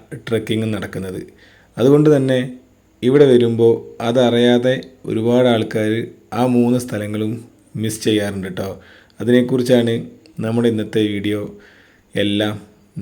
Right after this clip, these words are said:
നിങ്ങൾക്ക് വ്യക്തമായി പറഞ്ഞുതരാം. എങ്ങനെയാണ് അവിടേക്ക് പോകേണ്ടത്, എങ്ങനെ പോകണം,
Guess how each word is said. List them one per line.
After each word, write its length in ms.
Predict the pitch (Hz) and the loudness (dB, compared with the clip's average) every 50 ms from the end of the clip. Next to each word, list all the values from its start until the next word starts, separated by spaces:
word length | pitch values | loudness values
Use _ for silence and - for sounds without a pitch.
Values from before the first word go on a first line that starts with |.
| 98 | -8
നിങ്ങൾക്ക് 320 | 101 101 101 101 104 110 104 98 | -8 -6 -6 -6 -6 -6 -6 -6
വ്യക്തമായി 420 | 104 104 - - 117 113 107 104 101 - | -8 -10 -4 -4 -4 -2 -2 -4 -4 -6
പറഞ്ഞുതരാം. 480 | 107 95 92 92 95 95 92 104 - - - _ _ - 113 | -8 -8 -8 -8 -8 -8 -8 -10 -12 -14 -18 _ _ -10 -6
എങ്ങനെയാണ് 520 | 113 120 127 131 131 127 123 123 123 123 127 120 - - - - | -2 0 0 2 2 2 4 4 4 2 2 -2 -6 -12 -12 -10
അവിടേക്ക് 300 | 107 107 101 113 - - 110 - | -8 -6 -6 -6 -6 -8 -10 -8
പോകേണ്ടത്, 480 | 113 101 101 104 104 101 101 98 98 98 95 - - - _ _ _ _ - 110 | -6 -6 -6 -6 -6 -6 -6 -6 -6 -6 -8 -10 -16 -20 _ _ _ _ -10 -8
എങ്ങനെ 260 | 107 110 117 123 127 123 123 | -4 -2 0 0 0 0 -2
പോകണം, 340 | - 104 107 107 104 104 104 | -4 -6 -6 -6 -6 -8 -10